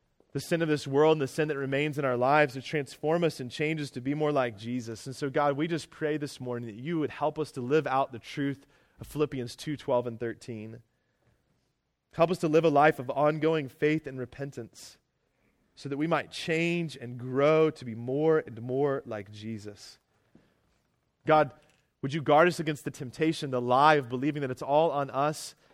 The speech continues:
and the lie of believing it's all on you, but help us, God, to recognize that you call us to obey, but that's as you're working in us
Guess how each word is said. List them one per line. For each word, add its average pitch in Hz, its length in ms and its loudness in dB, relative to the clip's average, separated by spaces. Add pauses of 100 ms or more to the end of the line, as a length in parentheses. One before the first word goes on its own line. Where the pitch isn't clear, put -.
(140)
and 180 340 2
the 160 160 0
lie 156 240 8
of 147 140 2
believing 156 260 -2
it's 143 140 -6
all 156 260 2
on 139 180 -4
you, 160 240 -4
but 131 120 -6
help 165 240 -2
us, 127 100 -6
God, 147 300 2
to 131 100 -6
recognize 139 560 -4
that 127 80 -8
you 160 140 -10
call 190 340 0
us 185 140 -2
to 135 160 -8
obey, 139 580 2 (640)
but 135 100 -12
that's 147 280 -6
as 165 280 2
you're 151 120 -2
working 139 420 -4
in 127 140 -10
us - 460 -14